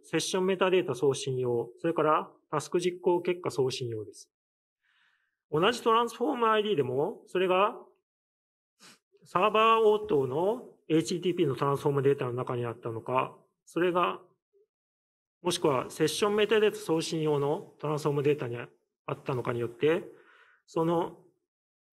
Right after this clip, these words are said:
タイプやサイズが異なってきます。なので、それらをすべて作り込んでいくと、割と泥臭い作業になってきます。自分が調べる限りは、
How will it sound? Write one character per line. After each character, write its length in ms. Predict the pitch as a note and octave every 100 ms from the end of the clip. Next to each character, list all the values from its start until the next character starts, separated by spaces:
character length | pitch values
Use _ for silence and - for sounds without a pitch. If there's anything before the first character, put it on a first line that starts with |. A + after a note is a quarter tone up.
| _ _ _ _ _ _
タ 140 | E3 E3+
イ 40 |
プ 120 | F3
や 100 | E3
サ 140 | - D#3+
イ 60 |
ズ 60 | C3+
が 220 | C#3 C3 -
異 180 | D3 D#3+
な 80 | C#3+
っ 80 | -
て 80 |
き 100 | -
ま 80 | D#3
す。 180 | - - _ _ _ _ _
な 100 | F3
の 140 | E3 C3+
で、 260 | D3 D3+ - - _ _ _ _ _ _ _ _ _ _ _ _
そ 140 | -
れ 80 | A3
ら 100 | G3
を 60 | C#3
す 100 | D#3+
べ 100 | D3
て 80 | A#2
作 200 | - E3
り 80 |
込 140 | E3 D#3
ん 20 |
で 60 | B2+
い 40 |
く 60 | -
と、 300 | C#3+ C#3+ -
割 180 | D3 D3+
と 120 | D3
泥 180 | D3 D#3
臭 240 | - D#3+
い 140 | B2+ -
作 180 | - C3
業 160 | A#2+ A#2
に 120 | C#3
な 80 | B2+
っ 40 |
て 100 | -
き 100 | -
ま 100 | -
す。 160 | - _ _ _ _ _ _ _ _ _ _ _ _ _ _ _ _ _ _ _ _ _ -
自 80 | E3
分 80 | A3+
が 100 | G#3+
調 180 | G#3+ A3+
べ 100 | A3
る 80 | F3+
限 220 | D#3 C#3+
り 60 | B2
は、 400 | B2 C#3+ F3+